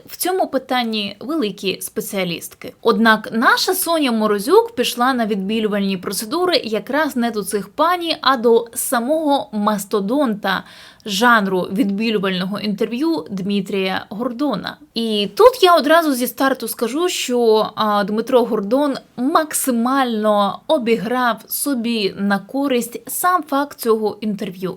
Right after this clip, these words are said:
Тому що з самого початку він почав бомбити смачними такими хайповими обкладинками цієї самої розмови. На одному із його ресурсів, YouTube-каналів, цей заголовок цього інтерв'ю звучить так:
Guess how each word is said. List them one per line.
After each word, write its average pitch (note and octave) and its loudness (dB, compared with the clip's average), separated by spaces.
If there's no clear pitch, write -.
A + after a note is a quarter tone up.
Тому C4 4
що D4 2
з - -4
самого F4+ 4
початку D#4+ 0
він C4+ -2
почав G#3+ 0
бомбити A3 4
смачними B3+ -2
такими G#3+ -2
хайповими A#3+ 0
обкладинками G3+ 0
цієї A3+ -4
самої F#3+ -2
розмови. F3+ -4
На A#3 4
одному F4+ 0
із B3 0
його A3 2
ресурсів, A#3+ 2
YouTube-каналів, A3+ 0
цей F#4 4
заголовок B3+ 0
цього A3+ -4
інтерв'ю A3 -2
звучить G#3+ -4
так: B3 2